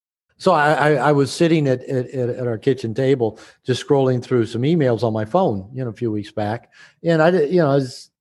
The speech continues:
just, just seeing what, what email I've got, uh, and I'll, I'll sit down later and reply to them on my computer. And so I put my phone down on the bar, and my wife said, "Uh, which one of your, uh, guy friends or your clients send you hearts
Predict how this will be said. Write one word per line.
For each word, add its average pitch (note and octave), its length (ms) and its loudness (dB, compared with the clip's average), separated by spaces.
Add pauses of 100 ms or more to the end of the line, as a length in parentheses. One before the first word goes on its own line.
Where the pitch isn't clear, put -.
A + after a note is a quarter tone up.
(180)
just, A#2 220 -10
just B2 180 -4
seeing B2+ 220 2
what, A#2 180 2
what B2+ 160 0
email A#2 340 2
I've G2 160 -2
got, A2 280 0
uh, - 20 0
and A2 460 -2
I'll, A2 140 -2
I'll A2+ 140 -6
sit A#2 200 -4
down G#2+ 200 0
later G#2+ 300 -2
and G2 180 -8
reply A2+ 400 -2
to A2 60 -2
them G#2+ 160 -4
on G#2 100 -6
my G2 120 -8
computer. A#2 540 -2 (640)
And E3+ 140 2
so F3+ 100 2
I D#3+ 40 4
put F#3+ 220 0
my D3 100 4
phone F3+ 260 2
down D3+ 200 2
on B2+ 100 -2
the B2 60 0
bar, F#3+ 280 -2
and D3 80 -2
my B2 120 -4
wife C#3+ 260 -4
said, A#2 260 -6 (400)
"Uh, D#3+ 300 -2
which E3+ 520 -2
one B3+ 200 -4
of G#3+ 160 -4
your, D3+ 420 4
uh, B2 200 4
guy C3 280 0
friends B2+ 460 -4
or A#2+ 40 2
your A2 200 -2
clients D#3+ 560 0
send A#2 260 -2
you A2 180 -2
hearts - 600 -2